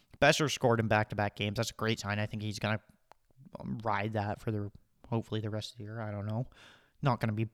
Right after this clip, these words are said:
scoring a goal a game for the rest of the year, but you know what I mean. Um, I, I don't know. This, it, it's a new team. I don't know. The injuries are a bit concerning now because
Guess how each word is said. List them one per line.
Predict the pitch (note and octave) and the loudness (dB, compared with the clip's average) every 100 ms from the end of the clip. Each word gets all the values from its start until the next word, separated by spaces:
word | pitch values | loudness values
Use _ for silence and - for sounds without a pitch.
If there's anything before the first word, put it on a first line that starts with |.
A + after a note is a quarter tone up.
| _ - | _ -4
scoring | - A2+ A2 | 0 0 2
a | |
goal | G2+ G#2+ | 4 4
a | G2+ | 4
game | A2+ B2 | 0 0
for | A#2 | 0
the | G2+ | -2
rest | G2 - | -2 -2
of | |
the | G#2+ | -2
year, | G#2 | -2
but | G#2+ - | -2 -2
you | A2 | -2
know | G#2 | -2
what | G2 | -2
I | F#2+ G2 - | -6 -8 -8
mean. | A#2 G2 G#2 - - | -8 -8 -10 -14 -12
Um, | A2+ G2 G2 - - _ _ _ _ _ _ _ - - _ _ _ _ _ _ _ _ _ _ - | -10 -10 -12 -16 -20 _ _ _ _ _ _ _ -20 -20 _ _ _ _ _ _ _ _ _ _ -4
I, | - - | -4 -2
I | B2+ | -2
don't | B2 C3 | 0 2
know. | C3+ A2+ - | 2 0 -2
This, | A#2+ - _ | -4 -6 _
it, | A2+ - _ - | -12 -12 _ -4
it's | C3 | 2
a | |
new | C3+ | 2
team. | C#3+ C#3 A#2+ - - | 2 2 0 -4 -10
I | - | -4
don't | A2+ | -2
know. | G#2+ G#2+ - | -2 -4 -2
The | C3+ | 0
injuries | C#3 C3 C3 A#2 | 2 2 2 2
are | A#2 | -2
a | |
bit | A2 - | -2 -4
concerning | A#2 - A2 A2 | -6 -4 -2 0
now | A#2+ | 0
because | B2 - A2 - - | -2 -8 -8 -10 -14